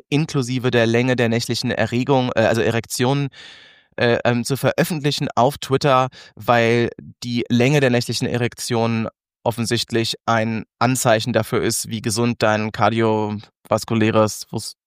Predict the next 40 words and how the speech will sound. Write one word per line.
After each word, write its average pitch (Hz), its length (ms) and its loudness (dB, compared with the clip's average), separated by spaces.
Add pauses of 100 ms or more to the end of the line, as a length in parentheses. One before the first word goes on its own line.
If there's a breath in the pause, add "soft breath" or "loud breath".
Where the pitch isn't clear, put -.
(140)
äh, 110 160 -6
System 123 640 2 (100)
ist - 400 -2
oder 117 180 2
so. 117 280 2
Ich - 140 -2 (280 loud breath)
kenn - 160 0
mich 117 140 2
auch - 80 -2
in 117 80 2
diesen 104 160 -2
ganzen 110 180 -4
Sachen - 220 -4
nicht 117 120 -4
so - 100 -2
aus, - 240 -4
weiß - 160 -6
überhaupt 113 640 -4
nicht 110 360 -4 (600)
mein 110 260 0
Ding 120 180 -2
ist. 123 200 -4 (260 loud breath)
Auf 147 100 2
jeden 175 120 4
Fall, 147 280 2 (100)
ähm, 135 320 2 (160)
peinliche 151 400 0
Sache, 214 420 0
aber 156 200 2
gut. 120 160 -4 (340 loud breath)
Biohacking 180 500 2
war 135 120 4
so 131 60 -2
der 123 160 0
erste 143 220 2
Teil, 143 200 2
der 131 100 2
zweite 135 220 0
Teil 123 200 -2
Geist, 127 440 2